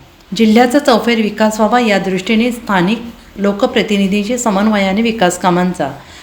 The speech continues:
चांगला आराखडा प्रस्तावित करावा, प्रलंबित प्रश्न प्राधान्याने मार्गी लावावेत. जिल्हा नियोजन समितीच्या माध्यमातून प्रस्तावित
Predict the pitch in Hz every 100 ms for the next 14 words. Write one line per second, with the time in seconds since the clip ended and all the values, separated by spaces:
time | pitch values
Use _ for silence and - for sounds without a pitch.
0 | - - 220 226 247 185 185 214 226 214
1 | 180 - 165 170 - 151 139 131 131 -
2 | - - - 240 240 254 262 285 254 240
3 | 240 247 240 190 202 233 247 277 254 196
4 | 175 190 175 151 147 185 - - - _
5 | - 208 202 240 269 226 220 240 247 240
6 | 190 196 202 233 226 170 180 185 196 185
7 | 156 190 196 - 226